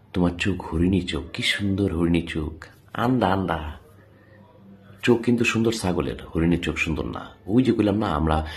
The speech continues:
মানুষের কথায় ইয়া দেই, মানে, নিজের বিবেক বাদ দিয়া মানুষের কথা পিছে দৌড়াই। কয়, "চিলে কান নিচে", কানে হাত না দিয়া গেলাম দৌড়ায় চিলের পিছনে। তেমনি সবাই কয়, "হরিণী চোখ।" আপনারা কি হরিণীর চোখ দেখছেন সামনে থেকে, মন থেকে?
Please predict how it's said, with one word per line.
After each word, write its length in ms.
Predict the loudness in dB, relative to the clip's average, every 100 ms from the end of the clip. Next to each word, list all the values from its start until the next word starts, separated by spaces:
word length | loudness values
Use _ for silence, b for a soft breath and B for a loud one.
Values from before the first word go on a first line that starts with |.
| B B B
মানুষের 420 | 2 2 0 -2
কথায় 360 | -4 -2 -2 -4 -12 -20 -20 -4
ইয়া 180 | 0 0
দেই, 300 | 0 -2 -4
মানে, 160 | -4 0
নিজের 260 | 2 2 4
বিবেক 340 | 4 2 2
বাদ 200 | 0 0
দিয়া 380 | 0 0 -2 -6 B B 0
মানুষের 320 | 0 0 -4
কথা 180 | -4 -4
পিছে 220 | -4 -6
দৌড়াই। 400 | -6 -4 -8 -12 -20 B B B 0
কয়, 240 | 2 2
"চিলে 240 | -2 -2 0
কান 200 | 0 2
নিচে", 460 | 0 -2 -4 -6 -10 -4
কানে 220 | -2 0
হাত 220 | -2 -4
না 100 | -2
দিয়া 180 | 0 0
গেলাম 260 | 0 0 0
দৌড়ায় 480 | 2 2 2 2 0
চিলের 280 | 0 -2
পিছনে। 440 | -2 -6 -10 -12 -16 -20 -20 -20 B B B B B B 0
তেমনি 360 | 2 2 -2
সবাই 300 | -4 -2 0
কয়, 220 | 2 2 4
"হরিণী 300 | 4 4 2
চোখ।" 360 | -2 -4 -12 -18 -20 B B B -6
আপনারা 220 | -4 -2
কি 100 | 2
হরিণীর 280 | 4 2 2
চোখ 140 | -2
দেখছেন 320 | -2 -2 -2
সামনে 200 | -2 -2
থেকে, 240 | -2 0 2
মন 180 | 2
থেকে? 220 | 0 -2